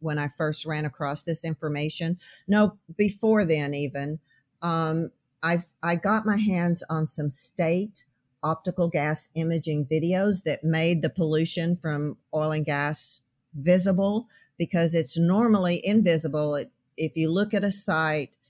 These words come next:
it just look, ha-, looks like some tanks and some metal and different pieces of equipment,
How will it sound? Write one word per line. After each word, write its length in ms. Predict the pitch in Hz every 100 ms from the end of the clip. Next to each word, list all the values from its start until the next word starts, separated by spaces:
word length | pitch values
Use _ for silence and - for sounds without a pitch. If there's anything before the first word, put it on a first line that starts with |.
| _ _ _ -
it 140 | 175
just 180 | 180 175
look, 180 | 180 -
ha-, 220 | 180 160
looks 260 | 175 175 -
like 280 | 170 165 -
some 200 | - 156
tanks 640 | - 214 208 196 190 -
and 160 | 156 151
some 240 | 151 151
metal 640 | 170 180 180 170 170 165 160
and 280 | 139 135 131 _ -
different 380 | 180 180 175 -
pieces 400 | 214 175 160 151
of 140 | 139
equipment, 680 | - - 208 165 143 135